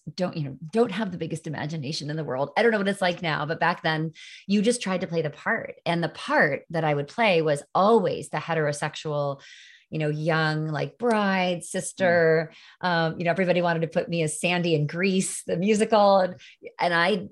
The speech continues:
Speaker 1: I was not having it. <laughs> I mean, even just personality, I wasn't having it because I wanted something more s-,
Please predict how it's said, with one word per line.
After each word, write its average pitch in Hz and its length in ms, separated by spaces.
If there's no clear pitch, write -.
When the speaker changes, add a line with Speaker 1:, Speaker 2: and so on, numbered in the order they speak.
Speaker 1:
I 190 460
was 165 180
not 180 180
having 143 320
it. 131 180
<laughs> 185 180
I 208 40
mean, 233 140
even 311 200
just 226 160
personality, 156 600
I 123 60
wasn't 123 240
having 127 300
it 135 120
because 151 240
I 147 80
wanted 147 340
something 139 560
more 156 120
s-, 147 200